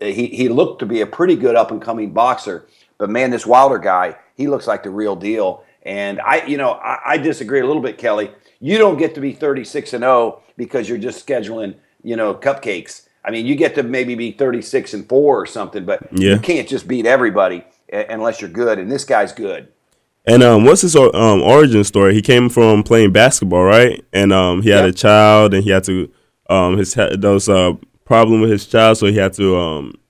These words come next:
Speaker 2: stop playing basketball, and that's when he picked up boxing. So he went
Speaker 1: Yeah, I
Speaker 2: from
Speaker 1: don't
Speaker 2: just
Speaker 1: know.
Speaker 2: a basketball player,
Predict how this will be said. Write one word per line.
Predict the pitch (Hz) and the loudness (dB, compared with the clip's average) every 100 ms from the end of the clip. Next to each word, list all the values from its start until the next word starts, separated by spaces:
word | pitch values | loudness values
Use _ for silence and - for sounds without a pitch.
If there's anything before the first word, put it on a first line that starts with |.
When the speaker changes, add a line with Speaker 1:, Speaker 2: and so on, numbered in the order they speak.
| _ _ | _ _
Speaker 2:
stop | - 110 107 | -2 2 2
playing | 117 104 101 | 4 2 4
basketball, | 104 104 - 104 104 107 101 98 95 _ _ - | 2 0 -4 0 4 4 4 2 -2 _ _ -6
and | 90 95 90 | -2 0 0
that's | 101 104 | 0 0
when | 107 | -2
he | 101 | 0
picked | 110 101 | -2 0
up | 104 92 | -2 0
boxing. | 101 113 - 131 135 _ _ _ _ | 0 0 0 -2 -2 _ _ _ _
So | - 117 | 2 6
he | 117 | 8
went | 120 131 | 8 6
Speaker 1:
Yeah, | 131 | 6
I | |
Speaker 2:
from | 120 113 | 4 6
Speaker 1:
don't | 107 | 6
Speaker 2:
just | 120 117 | 4 4
Speaker 1:
know. | |
Speaker 2:
a | 104 | 4
basketball | 110 123 - 113 110 | 6 4 4 2 2
player, | 104 113 107 104 101 98 107 | 2 2 2 2 2 0 -4